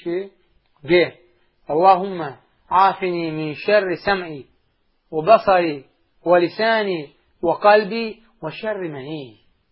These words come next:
Allahım, qulağımın, gözümün, dilimin, qəlbimin şərindən, ha belə zinanın şərindən məni salamat et. Allahım,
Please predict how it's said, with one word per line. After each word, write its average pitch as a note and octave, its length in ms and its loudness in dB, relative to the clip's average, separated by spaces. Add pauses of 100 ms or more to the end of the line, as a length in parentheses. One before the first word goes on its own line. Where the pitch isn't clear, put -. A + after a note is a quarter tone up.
(640)
Allahım, D3 440 2 (760)
qulağımın, F3 600 2 (760)
gözümün, F#3 640 0 (760)
dilimin, G3 580 -2 (600)
qəlbimin F#3+ 600 0 (200)
şərindən, F3 760 0 (200)
ha F#3 180 4
belə F3 300 4 (320)
zinanın G#3 580 0
şərindən F#3 480 -2
məni E3+ 220 -8
salamat C3+ 460 -8
et. B2 120 -20 (1300)
Allahım, F3+ 600 2